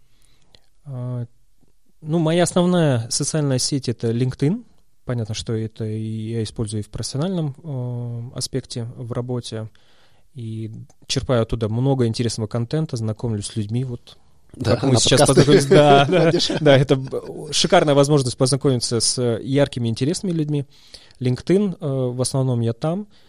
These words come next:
Speaker 1: Сейчас начинаю немного Инстаграмом пользоваться. Но как многие, с кем я пересекаюсь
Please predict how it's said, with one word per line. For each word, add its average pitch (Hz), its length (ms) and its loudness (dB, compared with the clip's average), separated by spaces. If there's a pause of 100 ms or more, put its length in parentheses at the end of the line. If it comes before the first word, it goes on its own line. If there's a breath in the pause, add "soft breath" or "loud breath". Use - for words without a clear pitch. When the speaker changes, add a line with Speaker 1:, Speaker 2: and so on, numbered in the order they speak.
(440 soft breath)
Speaker 1:
Сейчас - 480 -2
начинаю 123 540 -2
немного 120 380 -2
Инстаграмом 151 480 -4
пользоваться. 175 640 -6
Но 135 100 0
как - 300 -2
многие, 143 640 0
с - 120 -6
кем 139 180 0
я 131 100 2
пересекаюсь 180 680 -4